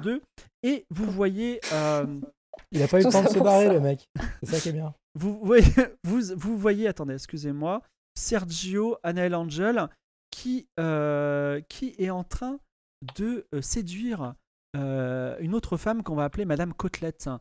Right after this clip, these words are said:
Speaker 1: Donc, euh, Madame Côtelette, il est en train de
Speaker 3: Génial.
Speaker 1: dire : « Mais vous êtes tellement belle, Madame Côtelette, », et cetera.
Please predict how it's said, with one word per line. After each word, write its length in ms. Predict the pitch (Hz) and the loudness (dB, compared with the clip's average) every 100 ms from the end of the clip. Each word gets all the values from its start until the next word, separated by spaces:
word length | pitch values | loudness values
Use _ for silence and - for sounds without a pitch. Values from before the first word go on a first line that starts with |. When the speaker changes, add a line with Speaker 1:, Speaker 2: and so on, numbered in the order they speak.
| - - 135 - | -14 -18 -16 -6
Speaker 1:
Donc, 320 | 160 175 - | -4 -4 -4
euh, 120 | 160 | -4
Madame 220 | 165 214 | -2 -4
Côtelette, 380 | - 196 - - | -2 -2 0 0
il 80 | 180 | -2
est 20 | |
en 60 | 180 | -2
train 80 | 175 | 0
de 60 | |
Speaker 3:
Génial. 140 | 175 170 | 0 0
Speaker 1:
dire : « 20 | |
Mais 120 | 135 | -2
vous 60 | 147 | -4
êtes 140 | - | -2
tellement 280 | 240 214 170 | 0 2 0
belle, 280 | 147 180 185 | 2 2 2
Madame 240 | 156 143 | 0 0
Côtelette, », 580 | - 143 - 160 180 - | -4 -6 -2 0 0 -2
et 140 | 139 135 | -6 -6
cetera. 440 | - 135 135 165 | -8 -10 -2 -2